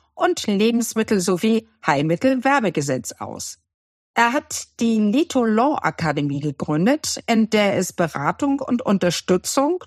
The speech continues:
zu diesen Rechtsthemen gibt. Ganz intensiv beschäftigt sich Lito mit der rechtlich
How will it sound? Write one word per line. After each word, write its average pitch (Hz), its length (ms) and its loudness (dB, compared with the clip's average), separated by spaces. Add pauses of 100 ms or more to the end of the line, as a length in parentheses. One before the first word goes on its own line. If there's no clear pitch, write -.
zu - 180 -2
diesen 247 340 0
Rechtsthemen 147 720 -4
gibt. - 400 -14 (720)
Ganz 330 240 2
intensiv 269 560 0
beschäftigt 226 540 0
sich - 200 -4
Lito 233 300 0
mit 190 180 0
der 165 160 2
rechtlich 240 580 -2